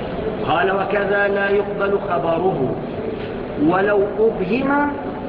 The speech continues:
بلفظ التعديل". إذا الحافظ بيتكلم عن المبهم المجرد عن التعديل: "حدثني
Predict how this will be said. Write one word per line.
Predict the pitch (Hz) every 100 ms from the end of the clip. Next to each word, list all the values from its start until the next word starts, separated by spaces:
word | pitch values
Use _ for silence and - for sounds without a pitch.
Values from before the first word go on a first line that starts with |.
| - 156
بلفظ | 208 220 294 226 220
التعديل". | 208 208 151 139 143 120 - - -
إذا | 135
الحافظ | 180 - 233 240 214
بيتكلم | 214 202 - 233 226 202
عن | 202 208
المبهم | 202 240 214 226 240 208 - - - 180
المجرد | 190 208 214 214 247 208 180
عن | 156
التعديل: | 156 131 143 123 120 117 - - - - 180
"حدثني | 180 - 220 226 233 240 269